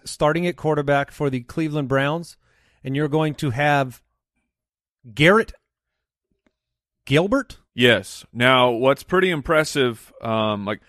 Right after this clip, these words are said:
Speaker 1: Who is
Speaker 2: I
Speaker 1: not currently a Washington football team player. They're signing him today.
Speaker 2: Right. I, Nick, if you have Nick Mullins as your third string quarterback, honestly,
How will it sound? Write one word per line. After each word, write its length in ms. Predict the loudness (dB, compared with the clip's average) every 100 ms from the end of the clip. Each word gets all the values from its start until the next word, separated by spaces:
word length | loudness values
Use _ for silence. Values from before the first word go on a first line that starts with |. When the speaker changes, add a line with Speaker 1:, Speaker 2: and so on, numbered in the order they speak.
| _ _
Speaker 1:
Who 120 | 2 4
is 120 | 4
Speaker 2:
I 20 |
Speaker 1:
not 340 | 4 2 0 -10
currently 520 | -2 -2 0 -2 0
a 60 |
Washington 520 | 2 0 -2 -6 -6 -4
football 260 | 0 0
team 220 | 0 -6
player. 320 | -4 -2 0 0
They're 240 | 0 -2
signing 460 | -4 -6 -4 -2 -4
him 140 | -8
today. 220 | -12 -16 _
Speaker 2:
Right. 300 | -2 -2 0
I, 220 | 2 2 2 -18 _ _ _ _ _
Nick, 260 | 0 0 0
if 180 | -4 2
you 120 | 2
have 140 | 4
Nick 220 | 0 -4
Mullins 420 | 2 4 4 2 -2
as 140 | -4
your 80 | -4
third 300 | 0 0 0
string 260 | -4 -4
quarterback, 640 | -2 0 0 0 -2 -2 0
honestly, 600 | 2 2 -2 -4 -4